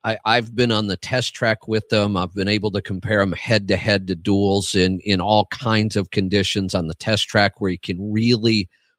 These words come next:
push things. You know, a lot of times I, I'll talk to people and they'll say, "Well, you know, I, I'm just not wild about the way the, the wide singles handle." And, and I'll find out that, you know, they're typically, um,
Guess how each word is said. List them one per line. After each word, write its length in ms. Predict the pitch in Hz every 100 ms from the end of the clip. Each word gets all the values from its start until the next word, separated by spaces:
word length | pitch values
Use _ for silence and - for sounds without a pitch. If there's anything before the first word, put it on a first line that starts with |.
| _
push 400 | - 127 120 - -
things. 520 | 127 120 120 110 - _ _ - - _
You 80 | 196
know, 140 | 196
a 20 | 175
lot 200 | 165 175
of 100 | -
times 380 | 147 139 127
I, 100 | 127 117
I'll 120 | 117
talk 300 | 110 - 117
to 100 | -
people 300 | - 110 104
and 100 | 107
they'll 60 | 101
say, 240 | - 117
"Well, 420 | 110 151 151 151 147
you 120 | 135
know, 100 | 135
I, 180 | 139 147
I'm 120 | 151
just 220 | 156 147
not 180 | 131 123
wild 300 | 117 113 113
about 240 | 107 110 110
the 80 |
way 220 | 104 101 98
the, 400 | 98 95 92 - _
the 340 | 98 90 92 87 _
wide 300 | 101 104 95
singles 340 | - 101 90 -
handle." 460 | 101 85 78 73
And, 180 | 107 117
and 140 | 131 127
I'll 80 |
find 340 | 120 160 165 127
out 220 | 117 -
that, 220 | 107 104 - _ _ _ _
you 80 | 135
know, 200 | 123 120
they're 240 | 110 117 113
typically, 1040 | - 165 - 160 - 147 143 131 123 113 _ _ _ _ _
um, 480 | 113 110 107 104